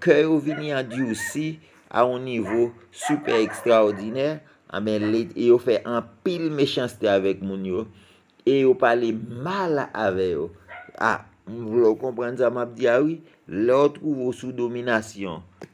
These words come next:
yon moun, yo pale lèd avè w, yo pale lèd avè w. Yo kapab di w, "Pa gen fanmi, ou pa gen peyi, enh, uh,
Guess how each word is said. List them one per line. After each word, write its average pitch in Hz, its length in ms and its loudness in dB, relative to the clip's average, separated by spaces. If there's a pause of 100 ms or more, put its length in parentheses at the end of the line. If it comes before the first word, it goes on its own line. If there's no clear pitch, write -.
(200)
yon 107 240 0
moun, 131 300 -6 (340)
yo 104 240 2
pale 98 320 -2
lèd 98 400 -2
avè 87 240 -4
w, 87 380 0 (680)
yo 107 160 2
pale 107 320 0
lèd 98 240 -4
avè 98 160 -2
w. 101 220 -2
Yo 101 100 -4
kapab 101 320 0
di 98 80 -4
w, 92 80 -2
"Pa 90 160 -2
gen 98 240 -8
fanmi, 101 400 -6
ou 101 80 -4
pa 95 160 -2
gen 101 320 -4
peyi, 107 560 -2 (400)
enh, 113 320 -2 (320)
uh, 98 320 0